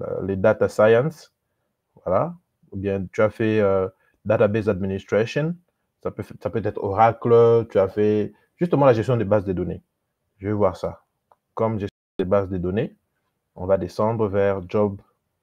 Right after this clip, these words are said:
zone, c'est quatre aussi, et puis les scores, c'est entre sept et huit, ça te qualifie. Alors, si tu es designer web, ok, on va voir, digital,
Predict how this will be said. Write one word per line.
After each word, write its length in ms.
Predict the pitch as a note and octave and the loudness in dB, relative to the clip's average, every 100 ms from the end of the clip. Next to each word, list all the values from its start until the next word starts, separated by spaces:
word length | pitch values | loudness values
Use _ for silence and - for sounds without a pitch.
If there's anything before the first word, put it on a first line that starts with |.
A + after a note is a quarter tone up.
| _ _ - | _ _ -14
zone, 400 | G2 A2 A#2+ C3 - _ _ _ _ | -2 2 2 0 -12 _ _ _ _
c'est 260 | _ _ G2+ | _ _ -6
quatre 360 | - A#2 - A#2+ | 0 0 2 -2
aussi, 520 | A#2 - C#3 E3 E3+ _ _ _ _ | -2 -4 -4 -4 -6 _ _ _ _
et 80 | - | -12
puis 160 | F#2+ A#2 | -6 -4
les 80 | |
scores, 720 | G#2 - A#2 A#2+ C3+ - - _ | -4 0 6 8 8 4 -18 _
c'est 180 | - G#2+ | -14 -6
entre 300 | G#2 A2+ A2+ | -4 -4 -4
sept 440 | G2+ A2+ A2 - - | -2 -4 -4 -10 -10
et 80 | G2+ | -4
huit, 260 | B2 B2 | -4 -4
ça 160 | - G2+ | -4 -4
te 80 | G#2 | -4
qualifie. 500 | G2 F#2+ F#2 - F2 _ _ _ _ _ _ _ | -2 -4 -4 -10 -14 _ _ _ _ _ _ _
Alors, 160 | - F2+ | -10 -6
si 140 | - | -4
tu 200 | B2+ B2+ | -4 0
es 240 | A#2+ G2+ - _ _ _ - | 2 0 -4 _ _ _ -12
designer 880 | F#2+ A2+ A2 A2+ A2 B2 A2+ F#2+ F#2 _ _ _ - | -4 -2 4 4 4 4 4 2 -4 _ _ _ -10
web, 380 | F#2+ A2+ F3 F3 _ _ _ _ _ _ _ _ _ _ _ _ - | 2 4 4 2 _ _ _ _ _ _ _ _ _ _ _ _ -16
ok, 200 | F#2+ A2 C3 G3+ _ - | -4 -2 -2 -6 _ -6
on 40 | |
va 120 | G#2 | -2
voir, 420 | G2 G#2 A#2+ D#3+ - _ _ _ _ _ _ _ _ _ - | 0 4 4 2 -4 _ _ _ _ _ _ _ _ _ -12
digital, 760 | A2+ G#2+ G#2+ G2 A2 A2 A2 | -8 -8 -8 -2 0 0 -2